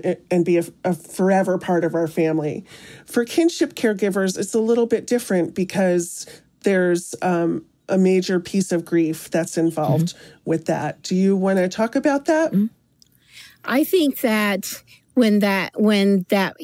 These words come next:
Speaker 2: happens, I think that kinship families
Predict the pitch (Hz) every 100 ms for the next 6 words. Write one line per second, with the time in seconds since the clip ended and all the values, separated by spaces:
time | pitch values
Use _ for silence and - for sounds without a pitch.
0 | 247 - 214 196 202 190 190 202 196 233
1 | 247 240 - 214 196 175 - 226 214 185
2 | 208 202 202 196 196 190 -